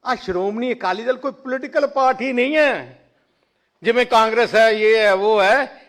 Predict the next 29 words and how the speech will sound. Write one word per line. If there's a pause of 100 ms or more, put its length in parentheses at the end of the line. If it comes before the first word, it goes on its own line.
(100)
ਇਹਦੇ
ਮਗਰ
ਇੱਕ
ਇਤਿਹਾਸ
ਹੈ,
ਇਹਦੇ
ਮਗਰ
ਇੱਕ
ਸੋਚ
ਹੈ,
ਇਹਦੇ
ਮਗਰ (840)
ਇੱਕ
ਜ਼ਿੰਮੇਵਾਰੀ
ਹੈ। (1160)
ਆਹ
ਸਿੱਖ (140)
ਕੌਮ
ਦੀ (1000)
ਫੌਜ
ਹੈ, (1400)
ਜਿਹੜੀ
ਆਪਾਂ (120)
ਨਵੀਂ
ਜਨਰੇਸ਼ਨ
ਜਿਹੜੀ
ਆ
ਗਈ
ਹੈ,